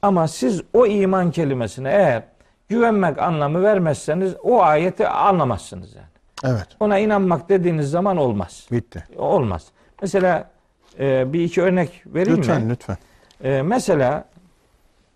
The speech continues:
Speaker 1: Hazreti Yakup, Hazreti Yusuf'la alakalı veya önce kardeşleri Yusuf Aleyhisselam'la alakalı babalarına diyorlar ki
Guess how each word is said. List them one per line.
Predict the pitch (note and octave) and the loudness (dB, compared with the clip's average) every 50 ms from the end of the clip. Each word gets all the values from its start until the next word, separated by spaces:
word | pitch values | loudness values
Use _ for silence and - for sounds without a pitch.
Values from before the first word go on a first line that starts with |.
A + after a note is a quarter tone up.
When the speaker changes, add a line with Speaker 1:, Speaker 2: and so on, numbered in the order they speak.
| _ _ _ _ _ _ _ - _ _ _ _ | _ _ _ _ _ _ _ -20 _ _ _ _
Speaker 1:
Hazreti | - F3 F3+ F3+ G#3 G3 F#3+ F#3+ | -6 -4 0 2 2 2 2 2
Yakup, | F#3 G3 G3 F3 C#3+ - F#3+ F#3+ F#3+ - | 4 4 4 4 2 0 -4 -4 -2 0
Hazreti | D3+ E3 D#3+ F3 F3 D3+ F3 | -2 0 0 -2 -2 -2 0
Yusuf'la | F3 F3 E3+ - - G3+ D#3 - D#3 | 0 0 0 -2 -2 -6 -4 0 0
alakalı | B2+ C3+ B2+ B2 A#2 A2+ G#2 - A#2+ A#2 C#3 F#3 A3 B3 _ _ _ _ _ _ _ _ _ _ _ _ _ _ _ _ _ _ _ _ _ - - - - C3 | 2 2 2 2 2 0 0 -2 -2 -2 -2 -2 -4 -6 _ _ _ _ _ _ _ _ _ _ _ _ _ _ _ _ _ _ _ _ _ -20 -20 -14 -4 0
veya | D3+ D#3 D#3+ D#3 | 0 2 2 2
önce | D#3+ F3+ F3+ E3 E3 E3+ | 2 2 2 2 0 0
kardeşleri | - - E3 D#3 D#3 D3 E3 D#3+ C#3+ - D#3+ D#3+ D#3 D#3 D#3 A#2+ G2+ - _ _ _ _ _ _ - | 0 0 0 2 2 2 0 0 -2 0 0 0 2 2 2 0 -2 -4 _ _ _ _ _ _ -6
Yusuf | C3 D3 D#3+ D3 - - F3 - - - - - _ _ _ _ _ _ - | -4 -2 -2 -2 -2 -2 -4 -4 -6 -12 -20 -20 _ _ _ _ _ _ -4
Aleyhisselam'la | C#3+ D3+ D3+ D#3+ D3+ C#3+ - - D3+ D3+ D3+ C#3 C3 B2+ A#2+ A#2+ | -2 0 0 0 0 0 -2 -2 -2 -2 -2 -2 -2 0 0 2
alakalı | B2 A#2+ A#2 A2 - B2 C3 D#3+ D3 D#3 | 2 2 0 0 0 -2 -2 0 0 0
babalarına | D#3 D3+ D#3+ D#3 D#3 D3+ D3 C#3+ C#3 C#3 D3 E3 | 0 2 2 2 2 2 2 2 0 -2 -2 0
diyorlar | G#3 G#3+ G3+ F3+ D3 A#2+ G2 | 0 0 2 2 2 0 0
ki | - - A2 G2+ | -2 -6 -8 -10